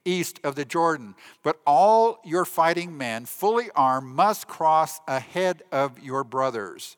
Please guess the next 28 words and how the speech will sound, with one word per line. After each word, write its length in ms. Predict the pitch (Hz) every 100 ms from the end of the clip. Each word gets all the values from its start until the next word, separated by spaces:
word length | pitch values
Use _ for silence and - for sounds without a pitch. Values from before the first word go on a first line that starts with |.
| - - - -
You 180 | 135 180
are 100 | 180
to 160 | 160
help 500 | 139 - 190 214 -
your 180 | 160 143
brothers 440 | 117 127 127 147 147
until 280 | 139 170
the 120 | 156 135
Lord 380 | 135 180 202
gives 300 | 151 175 147
them 340 | 170 160 139 131
rest, 440 | 147 113 120 - _ - -
as 220 | 143 175 -
he 140 | 170
has 200 | 156 156
done 220 | 156 139
for 160 | 139 151
you, 260 | 196 196 -
and 320 | 190 214 208 -
until 460 | 147 147 - 160 156
they 200 | 147 147
too 440 | - 185 170 135
have 240 | 123 123
taken 320 | - 147 - 135
possession 680 | 135 123 139 - 143 135
of 180 | 139 131
the 120 | 127
land 580 | 135 175 139 117 127 139